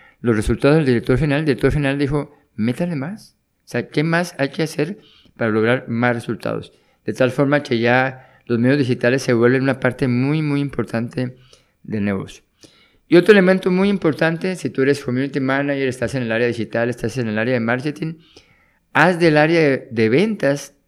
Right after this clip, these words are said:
tu aliado. Si tú haces del área de ventas tu aliado, eh, vas a tener mucha fuerza, porque,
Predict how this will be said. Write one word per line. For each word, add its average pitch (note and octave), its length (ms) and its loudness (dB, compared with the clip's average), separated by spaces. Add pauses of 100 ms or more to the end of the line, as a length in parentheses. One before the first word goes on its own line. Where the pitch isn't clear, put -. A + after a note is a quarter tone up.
(180)
tu A2+ 80 -4
aliado. G#2 520 -6 (760)
Si - 160 -2
tú G3 160 4
haces B3 480 2 (240)
del B2 260 2
área F#3 280 2
de D#3 80 2
ventas D3 380 -2
tu - 120 -4
aliado, A2 580 -4 (680)
eh, A2 340 -2
vas B2 260 0
a C#3+ 80 -4
tener B2 400 0
mucha B2+ 460 -2
fuerza, G#2 480 -8
porque, A#2+ 580 -2